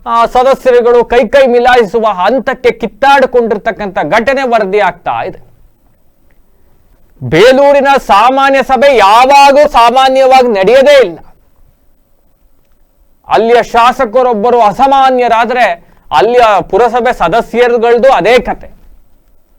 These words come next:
ಯಾವಾಗ್ಲೂ ವಾಡಿ ಬಡಿ, ಕಿತ್ತಾಡು, ಕಿರ್ಚಾಡು, ಪರಸ್ಪರ ಒಬ್ರ ಮೇಲೊಬ್ರು ಆರೋಪ ಮಾಡಿ ಹಿಂಗೆ ಕಿತ್ತಾಡ್ಕಂಡೇ ಕಾಲ ಕಳೆದು ಬಿಡಿ. ಯಾರು ಅಭಿವೃದ್ಧಿ ಕಡೆ ಐವತ್ತು ಪೈಸೆದು ಯೋಚನೆ ಮಾಡಬೇಡಿ. ಇವತ್ತು ಅದೇ ನಡೀತು.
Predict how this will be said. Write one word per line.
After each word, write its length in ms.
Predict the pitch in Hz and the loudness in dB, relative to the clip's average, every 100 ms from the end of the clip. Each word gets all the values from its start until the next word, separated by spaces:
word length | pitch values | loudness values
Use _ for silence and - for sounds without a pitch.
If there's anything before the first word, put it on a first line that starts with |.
| _ _ _ _ _ - | _ _ _ _ _ -8
ಯಾವಾಗ್ಲೂ 1000 | 151 202 233 240 226 220 220 208 220 202 | -2 2 2 2 2 2 0 0 -2 0
ವಾಡಿ 480 | 190 208 202 - 180 | 2 2 4 4 2
ಬಡಿ, 460 | 170 226 220 208 | 2 2 2 2
ಕಿತ್ತಾಡು, 840 | 196 233 - - 214 214 202 202 170 | 0 -4 -4 -2 0 0 0 -2 0
ಕಿರ್ಚಾಡು, 760 | 240 214 - 226 220 214 208 | 0 0 0 0 0 0 -2
ಪರಸ್ಪರ 520 | 170 220 226 - 214 220 202 - _ - | -2 -2 -4 -4 -2 0 -2 -6 _ -8
ಒಬ್ರ 360 | 208 208 202 233 | 0 2 2 0
ಮೇಲೊಬ್ರು 420 | 220 226 220 190 214 | 2 2 0 0 0
ಆರೋಪ 420 | 208 240 247 247 | 2 2 0 0
ಮಾಡಿ 400 | 233 226 226 220 | -2 0 0 0
ಹಿಂಗೆ 420 | 190 226 254 262 262 | 0 -2 0 0 0
ಕಿತ್ತಾಡ್ಕಂಡೇ 920 | 240 - - 262 262 - 262 262 277 | -2 -6 -2 2 2 0 -2 0 0
ಕಾಲ 200 | 269 254 | 0 -2
ಕಳೆದು 300 | 254 247 220 | -2 -2 -2
ಬಿಡಿ. 220 | 190 139 - - - _ _ _ _ _ _ _ _ _ | -4 -6 -10 -20 -20 _ _ _ _ _ _ _ _ _
ಯಾರು 640 | 131 175 233 240 233 233 180 | 0 2 4 4 4 4 2
ಅಭಿವೃದ್ಧಿ 360 | 175 226 202 | 2 0 0
ಕಡೆ 220 | 220 226 | 0 0
ಐವತ್ತು 220 | 208 214 196 | 2 0 -2
ಪೈಸೆದು 240 | 190 202 | -4 -2
ಯೋಚನೆ 240 | 190 - | -2 -2
ಮಾಡಬೇಡಿ. 380 | 202 170 - - _ _ - _ _ _ _ _ _ - | -6 -6 -8 -20 _ _ -20 _ _ _ _ _ _ -6
ಇವತ್ತು 440 | 175 240 240 233 | -2 0 0 0
ಅದೇ 160 | 220 202 | 0 0
ನಡೀತು. 460 | 185 151 - - | -4 -6 -10 -20